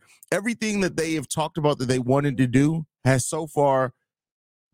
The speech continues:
been what we've seen. The thing that I came into this game saying is that, okay, I do wanna see if this team does shoot bad, do we see some defaulting back to iso ball or anything like that? And I can say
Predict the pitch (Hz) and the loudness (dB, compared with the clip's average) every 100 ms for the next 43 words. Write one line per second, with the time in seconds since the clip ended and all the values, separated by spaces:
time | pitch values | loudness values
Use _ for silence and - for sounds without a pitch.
0 | 92 151 147 139 127 127 120 - 113 98 | 2 4 4 2 2 2 0 -2 -6 -2
1 | 101 113 190 214 175 175 180 180 175 165 | -2 0 -2 -2 -2 0 -2 -2 -2 -2
2 | 156 135 127 139 139 - 139 135 127 117 | -4 -6 -4 -2 -2 -2 -4 -2 0 0
3 | 113 131 123 113 120 147 156 143 - 127 | 0 2 2 0 2 2 2 0 -2 -4
4 | 123 - _ _ - 147 131 - 160 139 | -4 -6 _ _ -8 -6 -4 -6 -4 0
5 | 131 156 160 - 131 107 113 110 107 _ | 2 2 0 0 0 2 2 0 -2 _
6 | _ - 131 139 - 175 175 - 160 127 | _ 0 2 2 -2 -6 -6 -6 -6 -2
7 | 143 147 143 139 139 117 127 131 - - | -2 2 0 0 -2 0 2 0 -2 0
8 | 123 123 - 107 104 104 101 113 123 117 | 0 0 -2 -2 0 0 0 0 0 0
9 | 123 117 110 131 113 - - - 180 220 | 0 0 0 -2 -2 -6 -6 0 0 -2
10 | - 214 202 | -8 -8 -8